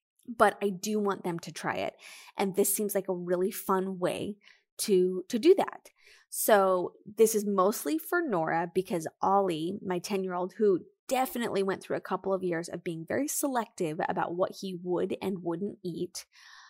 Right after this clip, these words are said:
um, now he'll eat anything. And it's so fun. He's like this budding food critic. And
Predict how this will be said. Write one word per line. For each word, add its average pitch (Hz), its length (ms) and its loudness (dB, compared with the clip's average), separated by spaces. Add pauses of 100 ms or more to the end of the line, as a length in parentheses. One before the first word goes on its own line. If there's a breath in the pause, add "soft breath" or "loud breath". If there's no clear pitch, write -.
(160 loud breath)
um, 185 460 -4 (180)
now 202 240 -2
he'll 208 260 -8
eat 185 140 -16 (100)
anything. - 460 -18 (180)
And 202 140 -2
it's - 240 -2
so 196 260 0
fun. 156 220 -8
He's 185 160 -8
like 196 140 -4
this 202 160 -4
budding 202 400 -2
food 170 280 -2
critic. 165 400 -8
And 160 200 -6